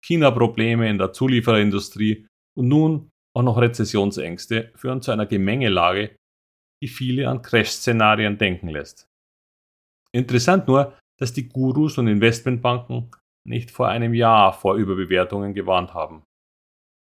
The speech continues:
Der amerikanische Fear and Greed Index fiel letzte Woche jedenfalls in den Extreme Fear Bereich, auch wenn er sich in den letzten Tagen schon wieder etwas erholt hatte.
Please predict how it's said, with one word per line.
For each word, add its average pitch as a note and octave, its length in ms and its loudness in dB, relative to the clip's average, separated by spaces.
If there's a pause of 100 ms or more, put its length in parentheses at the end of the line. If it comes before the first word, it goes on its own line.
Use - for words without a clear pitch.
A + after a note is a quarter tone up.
(720)
Der A#2 80 2
amerikanische C3 600 2
Fear C3 260 0
and A2 100 -2
Greed C#3+ 280 0
Index G#2 440 0
fiel A2+ 180 -2
letzte A2+ 340 -2
Woche A#2 200 0
jedenfalls B2 760 -2 (120)
in A2+ 80 -4
den A#2 260 -2 (120)
Extreme C3 500 -2
Fear A2 540 -2 (100)
Bereich, F2+ 520 0 (1080)
auch A#2 200 0
wenn B2 140 4
er A#2 100 4
sich A#2 300 -4
in G2+ 100 -10
den G#2 120 -6
letzten G#2 340 -4
Tagen G2+ 320 2
schon A2 140 -6
wieder - 160 -2
etwas A2+ 340 0
erholt F#2+ 380 -4
hatte. F2 320 -10